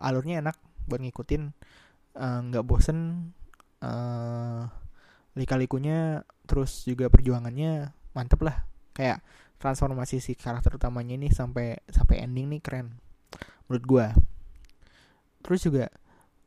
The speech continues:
lagu-lagu yang dibawain, karena ini temanya musik, pasti ada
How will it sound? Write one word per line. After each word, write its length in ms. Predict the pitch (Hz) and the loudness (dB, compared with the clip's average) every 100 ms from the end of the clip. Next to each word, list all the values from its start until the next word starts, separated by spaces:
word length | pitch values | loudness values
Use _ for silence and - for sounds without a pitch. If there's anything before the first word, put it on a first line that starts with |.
| _ _ - | _ _ -4
lagu-lagu 960 | 135 131 135 131 135 139 135 135 131 | -2 2 2 2 2 2 4 4 2
yang 240 | 131 123 127 | 2 0 -2
dibawain, 460 | 123 120 113 139 165 | 0 0 0 -4 -4
karena 160 | 123 | -6
ini 140 | 123 147 | -4 0
temanya 320 | 123 123 135 | 0 -2 -4
musik, 240 | 120 110 | -6 -6
pasti 240 | - 139 151 | -6 -4 -4
ada 240 | 135 117 | -4 -4